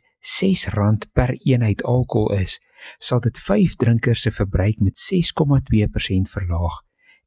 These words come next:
en swaar drinkers se verbruik met vyftien komma vyf persent. Ongelukkig het die koerantberig hieroor nie verduidelik wat die persentasieverhoging is wat dit impliseer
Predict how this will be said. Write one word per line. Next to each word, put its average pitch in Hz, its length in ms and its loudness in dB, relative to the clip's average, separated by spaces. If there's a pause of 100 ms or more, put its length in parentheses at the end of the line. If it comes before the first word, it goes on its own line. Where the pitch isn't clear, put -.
en 107 80 0
swaar 196 560 2
drinkers 101 440 0
se 113 80 -2
verbruik 95 480 -2 (360)
met 98 160 0
vyftien 185 880 0
komma 110 320 2
vyf 113 320 -2
persent. 82 440 -2 (1120)
Ongelukkig 147 640 0
het 98 80 2
die 104 100 -2
koerantberig 110 800 2
hieroor 95 480 2 (400)
nie 151 240 4
verduidelik 110 680 0
wat 104 160 0
die 139 100 -4
persentasieverhoging 131 1500 0
is 107 200 0 (420)
wat 107 240 0
dit - 340 0
impliseer 110 760 0